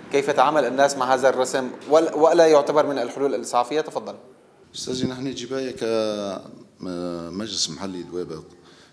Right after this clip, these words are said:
Speaker 2: نحن جباية عنا، آه، أساس يعني بال-، من الح-، ال-، من الحكومة المؤقتة يوم أخذوا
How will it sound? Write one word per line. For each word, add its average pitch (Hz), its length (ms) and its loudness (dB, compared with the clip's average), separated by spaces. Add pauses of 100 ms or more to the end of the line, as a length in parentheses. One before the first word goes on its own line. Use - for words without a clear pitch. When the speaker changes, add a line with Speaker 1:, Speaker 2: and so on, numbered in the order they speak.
(140)
Speaker 2:
نحن 117 200 -8
جباية 104 360 -2
عنا، 101 420 -4 (180)
آه، 82 440 -10 (720)
أساس 107 380 2
يعني 87 180 -2
بال-، 87 460 -8
من 90 100 -6
الح-، 87 180 -8 (160)
ال-، 82 520 -12
من 92 100 -8
الحكومة 127 440 0
المؤقتة 92 500 -4
يوم 85 200 -8
أخذوا 85 480 -6